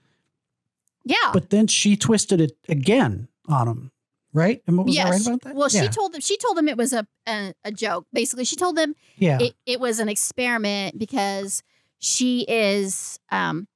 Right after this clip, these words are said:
Speaker 1: it's a class on urban legends, and she's basically studying, like, how, um,
Speaker 2: To kill people.
Speaker 1: Well, no, like, how stories, like, basically, like, you create the fear because how, it,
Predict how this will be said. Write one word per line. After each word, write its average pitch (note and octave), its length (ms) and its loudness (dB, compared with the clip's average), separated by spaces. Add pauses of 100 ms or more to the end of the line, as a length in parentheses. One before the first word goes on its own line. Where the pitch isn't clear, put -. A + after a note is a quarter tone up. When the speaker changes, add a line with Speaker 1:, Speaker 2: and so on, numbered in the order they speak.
(960)
Speaker 1:
it's C#4 120 0
a C4+ 40 0
class C4+ 280 -2
on C4+ 120 -2
urban A3 240 -2
legends, G3 360 -6
and F#3+ 160 -8
she's G#3 180 -10
basically G3+ 400 -8
studying, F#3+ 680 -4
like, E3+ 280 -6 (600)
how, F#3 800 -2 (760)
um, F#3 460 -4 (800)
Speaker 2:
To C#3+ 80 2
kill F3+ 220 2
people. C3 340 -2 (160)
Speaker 1:
Well, D#4+ 260 0
no, C#4+ 280 2
like, A3 240 -2
how C#4 180 -4
stories, B3 720 -2
like, G#3+ 360 -2
basically, B3 500 -2
like, G#3 240 -2
you A3 240 -4
create G3+ 420 -4
the A3 80 -6
fear A#3+ 380 -4
because G#3 680 -4 (640)
how, A3 260 -2 (180)
it, B3 120 -8